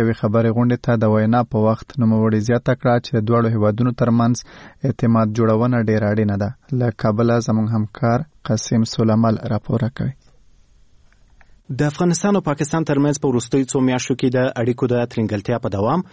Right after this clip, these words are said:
Speaker 2: د امریکا متحده ایالات هڅه کوي څو د دواړو هیوادونو ترمنځ ښې اړیکې پراختیا ومومي.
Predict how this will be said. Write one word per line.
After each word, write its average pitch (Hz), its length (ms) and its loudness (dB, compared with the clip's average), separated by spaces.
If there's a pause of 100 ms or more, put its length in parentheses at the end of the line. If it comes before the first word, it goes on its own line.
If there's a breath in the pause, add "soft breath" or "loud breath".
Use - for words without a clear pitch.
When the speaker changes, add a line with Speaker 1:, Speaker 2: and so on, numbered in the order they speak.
(280 loud breath)
Speaker 2:
د 170 100 0
امریکا 135 280 -2
متحده 123 320 -2
ایالات 120 400 -2
هڅه 123 220 -6
کوي 123 260 2
څو 127 140 -2
د 107 120 -2
دواړو 117 280 -2
هیوادونو 113 420 0
ترمنځ 110 420 -2 (120)
ښې 156 200 -2
اړیکې 117 360 -2
پراختیا 117 340 -2
ومومي. 92 320 -2